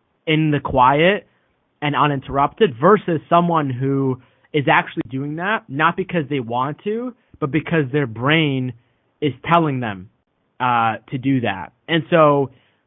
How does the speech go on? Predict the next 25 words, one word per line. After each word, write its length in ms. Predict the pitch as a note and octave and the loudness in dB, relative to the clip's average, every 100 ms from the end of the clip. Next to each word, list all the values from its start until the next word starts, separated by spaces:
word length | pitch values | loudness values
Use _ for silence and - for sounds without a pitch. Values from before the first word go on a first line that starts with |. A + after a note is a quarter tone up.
| _ _ _ _ _ _ _ | _ _ _ _ _ _ _
you 100 | F#3+ | 2
know, 140 | F#3+ C#3+ | 2 4
this, 140 | F#3 _ - | 0 _ -8
this 180 | E3+ A3 | -2 2
has 140 | C4 | 2
a 40 | F#3+ | 2
lot 200 | D3 D3+ | 2 2
of 180 | C3 - | 0 -4
disservice. 520 | C#3+ - D3+ C3+ B2+ | -6 -2 -2 -2 -6
And, 200 | C#3 B2+ D#3+ | -8 -10 -8
you 80 | |
know, 80 | D#3+ | -4
you 160 | C#3 D#3 | -2 -2
mentioned 380 | D#3 D3 D3+ C3 | -2 -2 -2 -2
social 320 | C#3+ C#3+ C#3 | -2 0 2
isolation. 760 | B2 B2+ C3 B2 C3+ - A#2+ G#2 - - - _ - | 0 0 -2 -2 -2 -2 -6 -6 -12 -20 -20 _ -2
And, 380 | D3+ D3 C#3+ C3+ - _ _ _ _ _ _ _ | 2 4 2 -2 -6 _ _ _ _ _ _ _
I 60 | - | -2
mean, 220 | E3+ D#3 | 0 2
social 280 | A3 C4 C4+ | 4 4 4
isolation 520 | A3 F#3+ D3+ D#3+ D#3+ D3+ | 2 2 2 2 2 0
is 140 | A#2 | 0
worse 320 | G#2 A#2+ D3 - | 0 2 2 0
for 100 | E3+ | -2
you 440 | E3 G3 G#3 G3 | 0 0 -2 -4